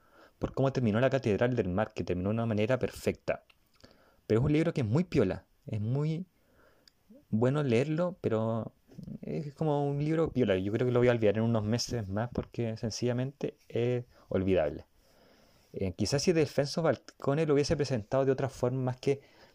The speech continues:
la continuación de los Herede-, La Catedral del Mar, hubiese sido mucho más épico el libro. Pero no lo hizo así, y va a ser un libro, sencillamente,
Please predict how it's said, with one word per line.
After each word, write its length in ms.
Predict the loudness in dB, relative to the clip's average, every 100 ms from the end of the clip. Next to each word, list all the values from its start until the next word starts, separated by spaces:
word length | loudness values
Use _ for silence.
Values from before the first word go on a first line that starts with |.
| _
la 160 | -2 0
continuación 600 | 0 -2 -2 -2 -2 -2
de 60 | 2
los 100 | 2
Herede-, 500 | 2 0 -2 -8 -20 -20 _ _ -10
La 320 | -6 -4 -2
Catedral 420 | 0 0 2 2
del 140 | 2 2
Mar, 320 | 0 -2 -6 -20 _ -18 -6
hubiese 200 | -4 -2
sido 280 | 0 2 2
mucho 260 | 0 0
más 160 | 0 0
épico 260 | 0 2
el 60 | 0
libro. 260 | 0 -2 -6 -12 _ -20 -20 _ _ _
Pero 140 | 2
no 120 | 4
lo 60 | 2
hizo 140 | 2
así, 420 | -2 0 -2 -4 -10 _ -20 _ -20 -20 _ _ _ -4
y 60 | -2
va 80 |
a 20 | 2
ser 140 | 2
un 100 | 4
libro, 480 | 4 4 2 0 -6 _ -6
sencillamente, 1000 | -4 0 0 2 0 -4 _ -4 -2